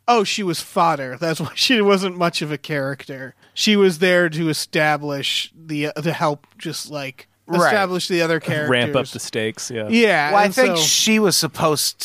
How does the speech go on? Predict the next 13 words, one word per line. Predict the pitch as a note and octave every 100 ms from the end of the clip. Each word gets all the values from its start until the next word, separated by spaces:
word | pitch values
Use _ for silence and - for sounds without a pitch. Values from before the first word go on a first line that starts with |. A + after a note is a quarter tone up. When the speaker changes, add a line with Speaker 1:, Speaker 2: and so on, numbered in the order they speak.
| -
Speaker 2:
to | D#3 C#3+ C3+ - -
act | C3 C#3+ - C#3+
as | A#2 -
sort | - B2+
of | A#2 A#2+
a |
red | A2+ A#2+ A2+
herring | G2+ B2 A#2 A2+ G#2+
because | G#2+ A#2+ C3+ A#2+
that, | C3+ B2+ A#2+ _ _
I | C3+
think | C#3+ D#3+ C3+
what | D3 C#3